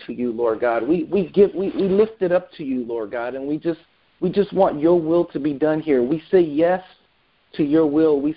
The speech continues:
say yes to your way, Lord God. And we just continue to trust you, Lord, that, that you're gonna do what you plan to do, Lord God. It's all in your plan. We know that you're in control,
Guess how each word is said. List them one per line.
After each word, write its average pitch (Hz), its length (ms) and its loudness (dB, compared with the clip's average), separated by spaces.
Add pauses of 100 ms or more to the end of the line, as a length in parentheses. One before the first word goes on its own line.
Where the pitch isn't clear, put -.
say 151 120 0
yes 147 280 2 (180)
to 147 60 -6
your 131 220 2
way, 135 240 2
Lord 123 300 0
God. - 320 -4 (500)
And 135 160 2
we 156 120 4
just 165 200 -2
continue 175 460 0
to 160 140 2
trust 170 400 2
you, 147 160 -2
Lord, 131 280 0
that, 120 220 -2 (380)
that 143 200 2
you're 160 120 2
gonna 151 420 2 (400)
do 160 140 0
what 165 240 0
you 165 120 0 (120)
plan 156 320 4
to 147 100 0
do, 180 200 4
Lord 139 300 0
God. 131 380 0
It's 139 240 -4
all 160 320 2
in 156 140 -2
your 156 120 0
plan. 147 400 0
We 135 120 0
know 139 280 0
that 160 200 -4
you're 170 100 2
in 151 180 -2
control, 123 680 0